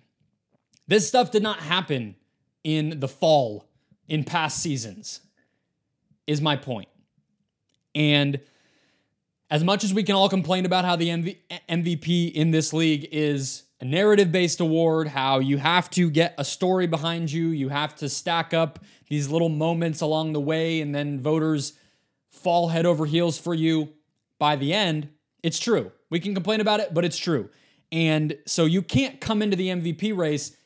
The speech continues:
in March and win the M V P. You can get fourth place, which is what Booker did last year, right?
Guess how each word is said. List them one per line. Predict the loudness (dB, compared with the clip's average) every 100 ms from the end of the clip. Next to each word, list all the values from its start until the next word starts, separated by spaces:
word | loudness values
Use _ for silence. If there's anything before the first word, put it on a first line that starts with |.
| -8
in | -4 0
March | 2 2 -2 -12 _ -6
and | -4
win | -2 -2 -4 -6 -6
the | -2
M | -2
V | -2
P. | -4 -4 -6 -14 _ _ _ _ _ -8
You | -6
can | -4 -2
get | -2
fourth | 0 -2 0
place, | 2 4 4 2 -4
which | -4 -4
is | -2
what | -2
Booker | -2 -2 -2
did | -2
last | -2 -2 -2 -2
year, | -2 -2 -8 -6
right? | 0 0